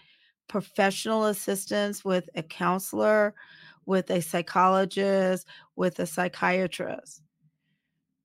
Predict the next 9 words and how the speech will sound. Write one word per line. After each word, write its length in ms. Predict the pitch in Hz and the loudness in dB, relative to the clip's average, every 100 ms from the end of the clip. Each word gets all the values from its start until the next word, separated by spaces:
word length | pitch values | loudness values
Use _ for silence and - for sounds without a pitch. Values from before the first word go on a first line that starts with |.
| _ - | _ 0
Then 280 | 208 202 196 _ _ _ _ _ _ _ _ _ _ _ _ _ | 4 4 0 _ _ _ _ _ _ _ _ _ _ _ _ _
we 180 | 214 277 | 2 6
don't 160 | 277 240 | 6 4
want 260 | 226 - | 2 2
you 60 | 190 | 0
to 100 | 190 | 0
get 220 | 190 180 | 0 -4
stuck 320 | - 180 165 - | -4 -4 -4 -8
there. 280 | - - | -16 -16